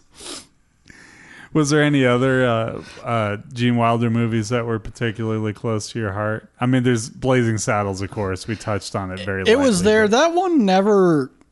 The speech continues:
Speaker 2: like, seemed to really, like, catch me
Speaker 1: <sighs>
Speaker 2: out of all the Mel Brooks movies.
Speaker 1: I love that one.
Speaker 2: Like,
Speaker 1: I love
Speaker 2: I enjoy
Speaker 1: that one.
Speaker 2: it, but it's not, like,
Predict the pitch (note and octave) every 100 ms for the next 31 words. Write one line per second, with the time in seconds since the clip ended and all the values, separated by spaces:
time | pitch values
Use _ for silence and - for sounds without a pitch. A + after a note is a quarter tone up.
0 | _ - D3 C3+ - - - D#3+ E3+ C#3
1 | A2+ A2+ A2+ A2+ B2 B2+ C3+ B2+ A#2+ A#2+
2 | A2 G#2+ _ - _ - _ _ _ _
3 | _ _ - - - A2+ A2 - A#2 A#2
4 | A2+ _ _ _ - - B2 C3 C3 B2+
5 | B2 A#2 A#2 A#2 A2 A2+ - A#2 A#2 A#2+
6 | A#2 - _ - - B2 A2+ G2+ G2 G2+
7 | F#2 F#2 G2 F#2+ F#2+ - D3+ D#3 C3 -
8 | C3 C3 B2 G3+ G#3 D3+ A#2 C3+ D3+ E3+
9 | E3 D3 C3 A#2+ - D3+ C3+ C#3+ B2 A#2+
10 | A2